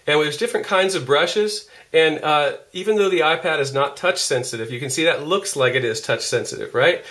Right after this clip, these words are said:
And it can mimic touch sensitivity. The brush settings over here,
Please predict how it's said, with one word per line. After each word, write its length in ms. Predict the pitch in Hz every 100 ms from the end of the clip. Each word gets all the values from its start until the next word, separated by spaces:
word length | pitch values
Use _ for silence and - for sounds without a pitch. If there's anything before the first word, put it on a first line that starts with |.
| - - -
And 160 | 151
it 260 | 139 156 147
can 260 | 147 127
mimic 440 | 135 180 202 - -
touch 280 | 170 160 -
sensitivity. 760 | 151 143 135 147 127 117 - - - -
The 140 | 127
brush 340 | 113 139 190 -
settings 360 | 165 139 127
over 180 | 127 117
here, 420 | 120 113 120 131